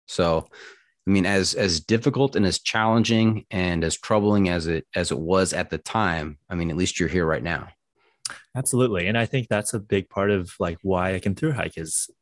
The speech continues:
Speaker 2: I built up that resilience when I was young,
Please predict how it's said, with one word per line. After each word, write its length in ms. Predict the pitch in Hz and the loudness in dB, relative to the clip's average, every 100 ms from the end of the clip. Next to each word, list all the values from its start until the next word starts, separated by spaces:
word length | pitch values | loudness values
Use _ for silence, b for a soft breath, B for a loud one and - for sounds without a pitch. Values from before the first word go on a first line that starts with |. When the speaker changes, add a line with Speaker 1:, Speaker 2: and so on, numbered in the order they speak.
| _ | _
Speaker 2:
I 260 | 101 90 90 - | -4 -2 -2 -4
built 260 | - 98 - | 2 2 2
up 160 | 101 - | 0 0
that 340 | 90 69 - _ 110 | -2 -4 -10 _ 0
resilience 760 | 95 87 104 127 90 90 - | 2 4 2 2 0 -2 -4
when 120 | 95 | -2
I 100 | 87 | -2
was 200 | 87 82 | -2 -2
young, 440 | 92 107 90 80 | 0 0 0 -4